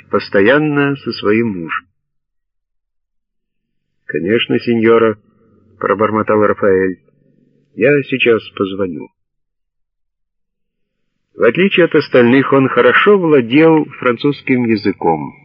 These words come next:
Он прошел к телефону и, быстро набрав номер,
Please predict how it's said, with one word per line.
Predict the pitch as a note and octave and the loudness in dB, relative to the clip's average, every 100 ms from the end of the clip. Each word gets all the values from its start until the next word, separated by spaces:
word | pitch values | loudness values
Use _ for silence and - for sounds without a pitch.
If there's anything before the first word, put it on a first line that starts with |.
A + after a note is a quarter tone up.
| - | -2
Он | C#3+ C#3 | 0 0
прошел | B2+ A2+ C#3 B2+ A2 | 0 0 2 0 0
к | - | -2
телефону | A2 G#2 - G#2 G#2 | -2 0 0 -2 0
и, | G2 | -2
быстро | G#2+ A#2+ - G#2 | 0 0 -2 -4
набрав | G2 F#2+ G#2 G2 | -4 -4 -2 -2
номер, | F2+ F#2+ A#2+ B2+ C3 | -4 0 2 2 0